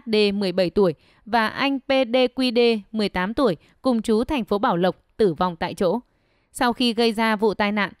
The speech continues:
ông Vinh đã bị công an thành phố Bảo Lộc kiểm tra nồng độ cồn và chất cấm.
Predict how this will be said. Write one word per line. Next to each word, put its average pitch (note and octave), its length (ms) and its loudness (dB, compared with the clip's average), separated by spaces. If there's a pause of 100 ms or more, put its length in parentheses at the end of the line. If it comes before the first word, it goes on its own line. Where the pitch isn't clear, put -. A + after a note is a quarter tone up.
(140)
ông A3+ 220 0
Vinh A3 260 2
đã G#3 120 0
bị A3 160 -2
công A3 220 0
an G#3 220 -2
thành F#3+ 200 -4
phố G3+ 160 0
Bảo A3+ 180 2
Lộc F3+ 220 2 (120)
kiểm G3 220 0
tra C4 180 -2
nồng G#3 240 -2
độ F#3 140 2
cồn F#3 280 2
và E3+ 140 -2
chất B3 220 -4
cấm. F#3+ 260 -2